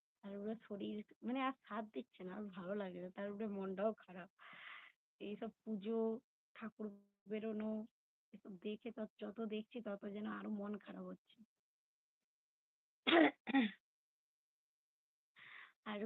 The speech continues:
মন খারাপ করলেও তো যাওয়া যাবে না, কেন ছেলের ভবিষ্যৎ এখানে। কেন ছেলে যেহেতু পরীক্ষা দিচ্ছে এই সময়, ফাইনাল এক্সাম, সারা বছরের মেহনতের আজকে, হ্যাঁ, কাজ এখন চলছে।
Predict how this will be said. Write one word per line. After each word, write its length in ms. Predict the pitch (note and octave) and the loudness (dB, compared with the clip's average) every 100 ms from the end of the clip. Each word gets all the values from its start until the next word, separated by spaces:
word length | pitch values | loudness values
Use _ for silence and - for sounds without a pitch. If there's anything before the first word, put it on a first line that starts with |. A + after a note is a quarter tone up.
| G3 | -2
মন 260 | G#3 G#3+ G#3+ | -2 0 0
খারাপ 260 | A3 A3 - | 0 0 0
করলেও 280 | A3+ A3 A3+ | 0 2 0
তো 140 | A#3 | -2
যাওয়া 260 | G#3 G3 G3+ | -2 -2 -2
যাবে 200 | A3 A#3+ | -2 0
না, 100 | A3 | -2
কেন 200 | G3 G#3 G#3+ | -4 -4 -4
ছেলের 420 | - - A3+ A#3 | -6 -4 0 0
ভবিষ্যৎ 520 | G#3 A3+ A3 A3+ B3 G#3+ | 0 -2 -2 -4 -6 -4
এখানে। 340 | G3+ G3+ F#3+ A3 | -4 -4 -6 -6
কেন 320 | G#3+ A3 A3 | -4 -2 -4
ছেলে 360 | - A3+ A3 A3+ | -4 0 0 2
যেহেতু 320 | A3 A3 A#3 G3+ | 2 0 -2 -4
পরীক্ষা 380 | A3 A3 - A3 | -2 -2 -4 -4
দিচ্ছে 340 | G3+ G#3+ - G#3 | -4 -4 -4 -4
এই 120 | G3+ | -2
সময়, 260 | G#3+ G#3 G#3+ _ _ _ _ | -2 -4 -6 _ _ _ _
ফাইনাল 400 | F#3+ G#3+ G#3+ A3+ A3 A#3+ | 0 2 4 2 0 -4
এক্সাম, 380 | G3+ F#3 G3+ F#3+ - - - _ _ | -4 -2 -2 -4 -8 -18 -20 _ _
সারা 240 | G#3+ G#3 | -2 0
বছরের 460 | G#3+ G#3+ - A3+ A3+ | 2 0 -2 -2 -2
মেহনতের 560 | G#3 G#3 G#3+ G#3+ A3+ A3 | 0 0 0 -2 -2 -2
আজকে, 320 | G3+ - A3 G#3 - _ | -2 -2 -2 -2 -6 _
হ্যাঁ, 200 | A3+ A3+ G3 | -2 0 0
কাজ 240 | G3 F#3+ - - | -2 -4 -6 -10
এখন 260 | A3+ G#3+ A3 G#3+ | -2 0 0 -2
চলছে। 460 | - A3 G#3 - | -2 -2 -2 -4